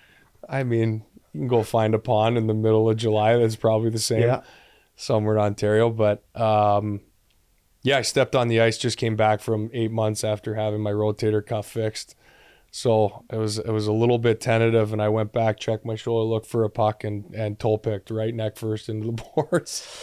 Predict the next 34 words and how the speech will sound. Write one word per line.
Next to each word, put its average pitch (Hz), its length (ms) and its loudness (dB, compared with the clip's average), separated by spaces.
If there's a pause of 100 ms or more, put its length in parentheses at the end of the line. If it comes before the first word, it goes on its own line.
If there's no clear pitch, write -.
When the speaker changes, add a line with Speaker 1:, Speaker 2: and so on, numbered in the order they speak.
(440)
Speaker 2:
That's 165 220 2
Speaker 1:
So, 147 120 2
Speaker 2:
tough. 156 340 2
Speaker 1:
yeah, 139 320 2 (340)
<laughs> - 20 -
yeah. 180 280 2 (440)
So 131 240 0
that's 127 260 2
how 113 420 0
my 117 180 2
American 110 420 0
Hockey 110 300 0
League 113 180 0
career 113 240 -2
started. 113 520 0 (120)
Speaker 2:
Oh, 117 160 0
I 113 100 -2
used 113 160 -6
to - 100 0
Speaker 1:
Uh, 107 200 4
Speaker 2:
hate 113 140 -6
playing. 113 320 -2
There 117 100 -4
was 117 100 -4
about 117 160 0
a 110 60 -6
thousand 127 560 0
degrees 120 420 -2
in 120 80 -2
that 113 220 -4
building. 117 260 0
Speaker 1:
It 120 60 4
was 117 60 0
hot. 107 340 2